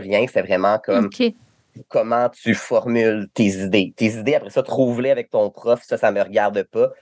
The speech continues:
Speaker 1: Mais comme, comment tu les rends sur papier? Parce qu'en fait, il y avait énormément, euh, d'élèves, euh, qui avaient de la difficulté, euh, à passer leur cours de français, pas à cause du contenu littéraire, mais à cause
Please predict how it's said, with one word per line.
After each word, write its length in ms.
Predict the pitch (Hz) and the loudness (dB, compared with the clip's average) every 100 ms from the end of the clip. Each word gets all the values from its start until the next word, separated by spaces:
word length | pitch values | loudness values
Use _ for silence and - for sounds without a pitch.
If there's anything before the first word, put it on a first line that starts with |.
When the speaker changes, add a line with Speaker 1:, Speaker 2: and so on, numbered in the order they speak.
| _ _ | _ _
Speaker 1:
Mais 120 | 98 | -4
comme, 340 | - 104 95 90 _ _ _ | 0 0 0 -6 _ _ _
comment 260 | 110 110 117 | 2 2 0
tu 160 | - | -2
les 100 | 107 | -2
rends 160 | - 117 | 0 0
sur 160 | - | 0
papier? 280 | - 95 117 | 0 0 0
Parce 160 | 113 - | -4 -2
qu'en 120 | 95 | -4
fait, 80 | 113 | 0
il 40 | |
y 20 | 110 | 0
avait 320 | 90 104 107 | 2 0 0
énormément, 560 | 107 104 98 98 113 117 - | 0 0 0 2 2 0 0
euh, 400 | 90 90 90 90 | 0 2 2 2
d'élèves, 500 | 92 90 101 110 98 | -2 0 0 0 0
euh, 240 | 90 85 | 0 0
qui 140 | - 90 | 0 0
avaient 140 | 95 | 2
de 60 | 98 | 2
la 100 | 85 | -2
difficulté, 680 | - - 98 92 110 113 - _ - | -6 -8 -6 0 0 0 -4 _ -4
euh, 120 | 101 - | -2 0
à 140 | 98 | -2
passer 360 | - 95 95 113 | 0 0 0 -2
leur 180 | 104 - | -2 0
cours 200 | 110 92 | -2 2
de 100 | 101 | 0
français, 480 | - 95 - 123 - _ _ _ | 0 -2 0 -4 -4 _ _ _
pas 200 | 135 131 | 0 0
à 60 | 110 | 0
cause 420 | 117 113 104 - _ _ _ _ | 0 -2 -4 -12 _ _ _ _
du 160 | 107 - | -2 0
contenu 280 | 107 113 | 0 0
littéraire, 640 | 107 - 107 104 107 143 - _ - | -2 0 0 2 2 2 -2 _ 0
mais 100 | 101 | 0
à 60 | |
cause 320 | 104 110 107 | 2 0 -2